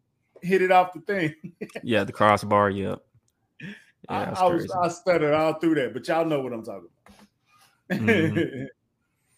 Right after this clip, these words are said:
Speaker 1: No,
Speaker 2: Yep.
Speaker 1: no, it wasn't a, it wasn't a great game. No, they, the last two minutes,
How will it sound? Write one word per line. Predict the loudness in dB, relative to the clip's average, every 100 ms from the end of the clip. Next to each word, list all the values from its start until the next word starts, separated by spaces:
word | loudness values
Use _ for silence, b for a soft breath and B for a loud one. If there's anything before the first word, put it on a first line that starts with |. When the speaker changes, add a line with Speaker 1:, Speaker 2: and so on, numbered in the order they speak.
| -20 b b b b 2
Speaker 1:
No, | 6 6
Speaker 2:
Yep. | 6
Speaker 1:
no, | 6 8
it | 8
wasn't | 8 8 4
a, | 0 2
it |
wasn't | 2 0 0
a | -2
great | 2 0 0
game. | -4 -6 -4
No, | 0 2
they, | 2 0
the | -2
last | -2 2 2 2 -4
two | -10 -6
minutes, | -4 -4 -6 -12 -20